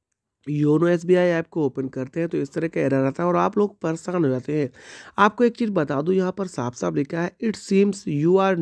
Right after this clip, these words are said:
not using the latest version of the app।" इस ऐप को आप लेटेस्ट वर्जन में यूज़ नहीं कर रहे हैं, इसलिए ये वर्क नहीं कर रहा है। इसको अपडेट करने के लिए कहा, "Please download the latest version only from Play Store।" अगर आप Android फ़ोन यूज़ कर रहे हैं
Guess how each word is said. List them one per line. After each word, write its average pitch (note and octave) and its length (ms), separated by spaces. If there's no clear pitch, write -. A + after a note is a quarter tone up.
not D#3+ 320
using F3+ 460
the D#3 140
latest C#3+ 500
version D3+ 420
of G3+ 300
the G#3 160
app।" C#3 240
इस A#3+ 200
ऐप G#3+ 280
को A3+ 100
आप F3 240
लेटेस्ट E3 400
वर्जन D#3+ 280
में F3+ 140
यूज़ D3 340
नहीं C#3 240
कर D#3 200
रहे E3 140
हैं, F#3 60
इसलिए F#3+ 300
ये G#3 100
वर्क D#3 360
नहीं B2+ 220
कर D3+ 200
रहा D#3+ 140
है। D#3+ 180
इसको A3 260
अपडेट G#3+ 340
करने F3 280
के F#3 100
लिए F#3 100
कहा, F3+ 220
"Please F3 340
download D3 460
the D3+ 160
latest C#3 440
version C3+ 360
only F3+ 280
from D3 280
Play F#3+ 280
Store।" C3 280
अगर D#3+ 180
आप G3 180
Android C#3 440
फ़ोन F3 240
यूज़ C3 220
कर D3+ 160
रहे E3 140
हैं F#3 140